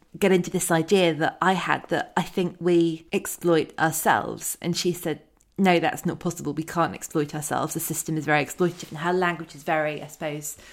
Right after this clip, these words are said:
clear and, you know, direct and about the political problems and the practical problems that capitalism brings. And I was kind of frustrated because I wanted more on, like, the emotional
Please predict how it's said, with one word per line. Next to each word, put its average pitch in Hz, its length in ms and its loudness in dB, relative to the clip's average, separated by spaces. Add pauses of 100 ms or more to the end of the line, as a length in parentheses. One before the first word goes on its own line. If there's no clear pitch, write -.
(920)
clear 220 720 6 (220)
and, 175 540 0 (460)
you 214 80 2
know, 170 160 4
direct 175 640 2
and 180 60 0
about 165 480 4 (280)
the 190 140 2
political 202 600 8
problems 143 460 -8
and 170 80 0
the 165 40 -6
practical - 340 -4
problems 151 340 -6
that - 220 -8
capitalism 151 720 -6
brings. - 520 4
And 175 120 4
I 170 140 2 (1040)
was 196 180 6
kind 214 280 6
of 208 80 0
frustrated 175 440 2
because 175 240 -2
I 170 80 8
wanted 165 220 2
more 160 240 4
on, 156 80 0
like, 156 120 -2
the 160 240 0
emotional 170 840 4